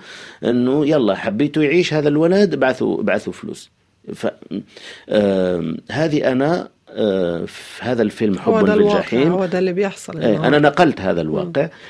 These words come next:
Speaker 1: لكن مش ب-، بصور فيديو تاع، تاع ر-، تاع بلاستيك، آه، مذاب على أجسام المهاجرين.
Speaker 2: مم.
Speaker 1: مستحيل، يعني، إنه الواحد يوري صور مثل هذه.
Speaker 2: مم.
Speaker 1: وهكذا دواليك، يعني، في، في أشياء ل-، يجب إحنا ك-،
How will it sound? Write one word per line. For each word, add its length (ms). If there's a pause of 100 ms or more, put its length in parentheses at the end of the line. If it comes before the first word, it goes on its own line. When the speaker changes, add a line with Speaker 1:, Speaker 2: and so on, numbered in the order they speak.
(100)
Speaker 1:
لكن 300
مش 320
ب-، 320
بصور 400
فيديو 480
تاع، 200 (160)
تاع 140
ر-، 180 (100)
تاع 180 (260)
بلاستيك، 600
آه، 180
مذاب 600
على 200
أجسام 360
المهاجرين. 580
Speaker 2:
مم. 100
Speaker 1:
مستحيل، 720
يعني، 220
إنه 100
الواحد 320
يوري 240
صور 260
مثل 260
هذه. 280
Speaker 2:
مم. 80 (360)
Speaker 1:
وهكذا 440
دواليك، 600
يعني، 380
في، 180
في 260
أشياء 400 (380)
ل-، 360
يجب 460
إحنا 280
ك-، 360